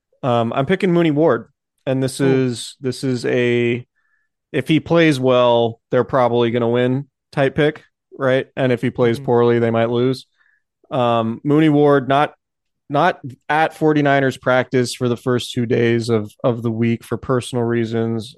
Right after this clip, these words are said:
Speaker 1: I, from the, from what's being reported out of, um, uh, where are they at? Colorado Springs, is that he'll probably play, and he's expected to practice,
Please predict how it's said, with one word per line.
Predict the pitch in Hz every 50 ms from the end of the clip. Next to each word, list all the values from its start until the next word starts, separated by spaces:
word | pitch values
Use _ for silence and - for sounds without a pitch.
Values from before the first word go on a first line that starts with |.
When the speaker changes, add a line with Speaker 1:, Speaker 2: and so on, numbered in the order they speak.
| -
Speaker 1:
I, | 127 117 113 113 113 117 - _ _ _
from | - - 131 120 117 110 - - _ _ _ _ _ _ _ _ _ _ _ _ _ _
the, | 151 135 131 131 123 - - _
from | - - 135 127 123 120 - _ _ -
what's | 147 151 151 -
being | - 160 143 135
reported | 127 120 - - - 170 170 170 156 147 135 127
out | 123 120 120 117
of, | 117 117 113 107 113 127 _ _
um, | - 131 117 117 113 113 110 110 110 117 127 _ _ _ _ _ _ _ _ - - _ _ _ _ _ _
uh, | 147 135 123 117 117
where | 123 131 123
are |
they | 117 113 101
at? | 104 -
Colorado | - 135 131 131 131 127 120 113 110
Springs, | - - - 123 117 117 113 110 104 110
is | 110 104 - -
that | 117 113 107 107 - - _ _ _ _ _ _ _ _ _
he'll | _ 131 123
probably | - - 143 131 120 113 117 110 110
play, | - - - 123 117 113 110 110 110 110
and | 110 110 110
he's | 110 107 120
expected | 110 - - - 120 110 - 123 107
to | 113
practice, | - _ - 113 113 110 - 123 113 110 107 - - - - - -